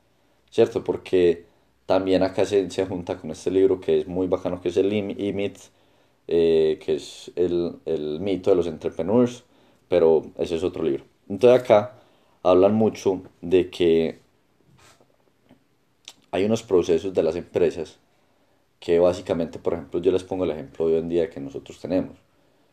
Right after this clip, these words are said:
Cada, cada área de empresa tiene el proceso de cómo se hace eso en la mente.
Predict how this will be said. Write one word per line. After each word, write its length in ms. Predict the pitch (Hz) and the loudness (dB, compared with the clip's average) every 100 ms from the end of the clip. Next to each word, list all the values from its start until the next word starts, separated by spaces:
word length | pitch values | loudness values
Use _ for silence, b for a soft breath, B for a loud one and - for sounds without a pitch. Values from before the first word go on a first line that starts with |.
| _ _ _ _ _ _ - | _ _ _ _ _ _ -2
Cada, 600 | 110 117 127 139 139 - _ | 4 6 6 4 0 -10 _
cada 400 | - 120 127 139 | 2 4 6 6
área 240 | 139 139 135 | 6 4 2
de 140 | 113 | 0
empresa 540 | 98 - 127 131 117 - | -4 -2 -2 -2 -10 -12
tiene 220 | - 98 107 | -8 -4 -4
el 80 | |
proceso 760 | - 92 87 - 90 - 90 - - | -4 -2 -2 0 0 0 -8 -10 -8
de 220 | - 87 | -6 -4
cómo 260 | - 95 110 | -4 -4 -2
se 120 | 107 | -4
hace 220 | 101 110 | -2 0
eso 180 | 117 98 | 0 -4
en 60 | |
la 60 | 85 | -6
mente. 300 | 73 67 - | -8 -12 -18